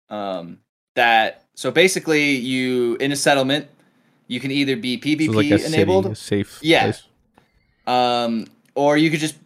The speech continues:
Speaker 1: if you don't wanna do with P V E or P V P, you just go into P V E. You just leave the settlement. Um, but if you want to enable P V P, all you do is press U and it gives you a banner. And when you go out into the world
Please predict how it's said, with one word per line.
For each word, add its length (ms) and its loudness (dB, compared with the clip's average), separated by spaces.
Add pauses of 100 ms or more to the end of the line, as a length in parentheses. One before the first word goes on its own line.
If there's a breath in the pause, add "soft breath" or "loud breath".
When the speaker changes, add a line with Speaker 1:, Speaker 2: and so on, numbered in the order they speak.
(140)
Speaker 1:
if 160 -2
you 80 -2
don't 160 6
wanna 200 4
do 180 4
with 100 0
P 140 -2
V 380 0
E 100 -8 (100)
or 100 0
P 140 0
V 140 0
P, 160 0
you 180 0
just 300 -8
go 160 6
into 100 -4
P 160 0
V 300 -2
E. 160 -12
You 100 -8
just 320 -8
leave 240 -6
the 100 -2
settlement. 460 -2 (480)
Um, 280 2
but 120 0
if 100 -2
you 200 -6
want 320 0
to 100 -2
enable 320 2
P 180 0
V 100 -6
P, 140 -2
all 140 6
you 80 2
do 80 0
is 100 -2
press 280 0
U 240 0
and 80 -4
it 160 -10 (140)
gives 220 -4
you 120 -4
a 40 -4
banner. 500 -2 (340 soft breath)
And 120 -6
when 120 -4
you 80 -4
go 160 4
out 140 6
into 160 -8
the 100 -2
world 400 -2